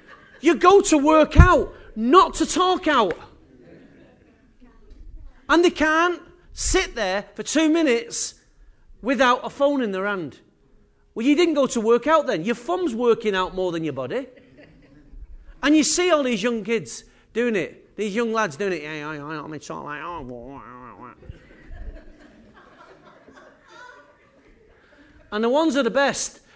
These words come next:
the best ones are the ones who sit on the bike, on the phone, or reading a book. They, I've s-, I tell you, I kid you not, there are people in our gym that ride the bike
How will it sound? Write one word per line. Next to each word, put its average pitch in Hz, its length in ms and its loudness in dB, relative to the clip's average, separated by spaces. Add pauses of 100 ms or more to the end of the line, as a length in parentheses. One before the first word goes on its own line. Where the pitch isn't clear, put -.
(120)
the 196 80 -10
best 262 240 -2
ones 233 200 -2
are 233 60 2
the 220 60 0
ones 240 240 -2
who 233 160 -2 (160)
sit - 220 0
on 247 120 -4
the 240 60 -2
bike, 220 460 -2 (160)
on 214 120 -4
the 214 80 -2
phone, 175 420 -2
or 175 180 -2
reading 175 280 2
a 165 60 -2
book. - 360 -6 (840)
They, 214 160 -2
I've 220 180 -2
s-, - 140 -4
I 202 200 2
tell 247 260 2
you, 240 180 2
I 196 120 -2
kid - 260 0
you 226 80 -2
not, 208 360 -4 (200)
there 185 160 -2
are 170 40 -4
people 226 480 -4
in 196 180 -4
our 214 160 -4
gym 180 320 -4 (180)
that 160 160 -10
ride 202 340 0
the 240 60 -4
bike 190 580 -4